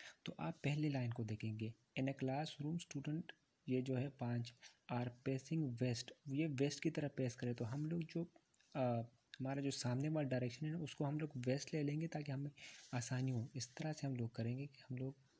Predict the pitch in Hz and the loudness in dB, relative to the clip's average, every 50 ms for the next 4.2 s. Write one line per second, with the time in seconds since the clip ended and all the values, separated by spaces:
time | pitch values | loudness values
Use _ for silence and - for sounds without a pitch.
0 | _ _ _ _ _ _ - - - - - - - _ _ _ _ _ _ _ | _ _ _ _ _ _ -20 -20 -20 -20 -20 -20 -20 _ _ _ _ _ _ _
1 | - - - 120 127 135 - - 139 135 139 143 151 160 156 143 139 - 143 147 | -8 -2 0 0 0 0 -4 -4 -4 -2 -2 -2 -2 -2 -4 -4 -4 -4 -4 -4
2 | 156 165 - _ _ _ _ _ _ _ _ _ _ _ _ _ - _ _ - | -4 -6 -8 _ _ _ _ _ _ _ _ _ _ _ _ _ -20 _ _ -10
3 | - 135 120 - - 139 127 - - 131 135 131 135 131 135 139 131 151 143 135 | -6 -6 -4 0 2 2 2 2 2 0 2 2 2 2 0 -2 -2 -2 0 0
4 | 123 120 127 - | 0 0 -2 -6